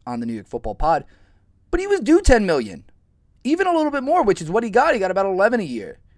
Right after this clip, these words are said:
But we talked about the possibility of maybe a team-friendly deal. You know, Dalvin liked where he was on the team. Maybe we get him at eight. But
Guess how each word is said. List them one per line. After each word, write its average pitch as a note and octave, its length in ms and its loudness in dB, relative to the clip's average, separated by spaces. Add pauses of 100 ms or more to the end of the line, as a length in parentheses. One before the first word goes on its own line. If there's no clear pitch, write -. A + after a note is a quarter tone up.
(1200)
But G#3+ 380 4
we F#3+ 100 -4
talked F#3+ 260 0
about A3 140 -2
the A#3 80 -2
possibility G3 800 0 (460)
of G#3+ 80 -6
maybe G#3+ 240 0
a A#3+ 60 -4
team-friendly A#3 580 -2
deal. B2+ 400 -8 (500)
You E3+ 120 -8
know, F#3 100 0
Dalvin F3+ 540 0
liked E3 400 -2
where D#3 300 -2
he F3 140 -4
was D3 240 -2
on F#3 100 -4
the F#3+ 100 -4
team. A3+ 260 -2
Maybe F3+ 260 -4
we G3+ 120 -6
get F3+ 240 0
him A3 80 -2
at D#3 240 -6
eight. A2 260 -16 (800)
But F3+ 360 -2